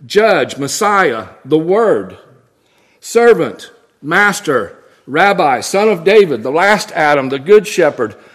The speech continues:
the Passover lamb. And then Isaiah wasn't content with describing a role for Jesus Christ.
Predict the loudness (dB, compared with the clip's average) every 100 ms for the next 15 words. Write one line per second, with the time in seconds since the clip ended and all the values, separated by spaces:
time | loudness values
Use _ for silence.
0 | -20 -10 -8 -4 -2 0 0 0 0 0
1 | -2 -4 -8 -14 _ -20 -14 -6 -2 0
2 | -2 0 2 4 2 2 0 0 -2 -6
3 | -8 -2 0 0 -2 -12 -20 _ _ _
4 | _ _ _ -6 -4 -4 -4 0 0 0
5 | -2 -2 2 4 4 0 -4 -10 -8 -4
6 | -4 -4 -8 -4 0 0 -2 -6